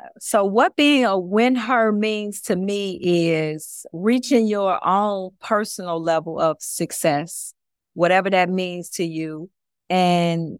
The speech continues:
creating your world so that you feel like the winner in it, because it's all about the winning. You feel like you, you know, if you feel like you a winner, you gonna start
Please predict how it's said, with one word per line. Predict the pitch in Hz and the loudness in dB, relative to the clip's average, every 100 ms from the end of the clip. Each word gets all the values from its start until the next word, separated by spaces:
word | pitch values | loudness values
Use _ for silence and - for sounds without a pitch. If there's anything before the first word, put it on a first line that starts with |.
| _ | _
creating | - 226 208 208 226 208 190 180 | -4 0 2 4 2 0 -4 -2
your | 190 214 | 2 2
world | 196 165 147 147 156 - - - _ _ _ _ _ _ _ | 2 2 2 -2 -4 -6 -14 -16 _ _ _ _ _ _ _
so | - - - 196 180 175 170 165 - 156 | -10 -2 2 2 2 2 0 -4 -10 0
that | 175 160 160 | 2 2 0
you | 214 226 | -4 -2
feel | - 180 | -2 0
like | 170 165 160 | 2 0 -2
the | 160 | -6
winner | 160 185 175 160 - | -4 -4 -4 -6 -2
in | 185 131 | -2 -2
it, | - - - _ _ _ | -6 -18 -20 _ _ _
because | 190 240 190 | 0 2 0
it's | 190 | 0
all | 247 269 | 0 0
about | 196 151 | 0 -2
the | - _ 196 | -6 _ -2
winning. | 156 120 - _ _ _ _ _ _ | -2 -4 -12 _ _ _ _ _ _
You | 175 196 | -4 -2
feel | 190 262 | 2 2
like | 262 240 | 2 0
you, | 226 220 | -2 -4
you | 214 220 | -4 0
know, | 196 185 | 2 2
if | 170 180 | -2 -4
you | 185 | -6
feel | - 262 | 0 2
like | 262 240 | 2 0
you | 240 226 | 0 0
a | |
winner, | 220 233 226 220 | 4 4 4 0
you | 202 202 | -4 -2
gonna | 190 185 | -2 -2
start | - 185 180 180 | 0 4 4 2